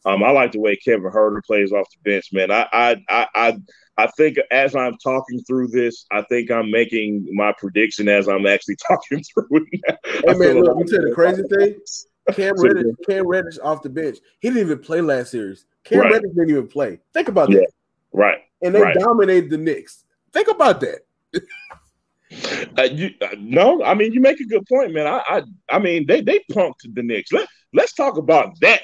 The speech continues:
Speaker 1: real quickly, 'cause we haven't touched on that real quick. Let's talk about the way the Hawks just, just punked, the, emotionally and physically punked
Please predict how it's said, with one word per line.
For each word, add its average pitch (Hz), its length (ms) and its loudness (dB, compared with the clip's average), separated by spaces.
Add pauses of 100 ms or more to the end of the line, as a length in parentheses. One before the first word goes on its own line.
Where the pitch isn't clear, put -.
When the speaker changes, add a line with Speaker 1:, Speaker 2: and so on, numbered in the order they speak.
(120)
Speaker 1:
real 139 240 -2
quickly, 127 420 -2
'cause - 160 -10
we 403 120 4
haven't 190 240 -2
touched 160 260 0
on 143 200 0
that 135 260 0
real 107 240 -8
quick. 110 180 -4 (240)
Let's - 220 2
talk 339 180 2
about 240 220 2
the 160 100 4
way 156 220 6
the 131 120 0
Hawks 139 420 0
just, - 420 -2 (220)
just 139 340 -2 (200)
punked, 170 140 4 (460)
the, 123 200 -6
emotionally 202 1040 0 (240)
and 151 240 -2
physically 175 800 0 (340)
punked 170 280 2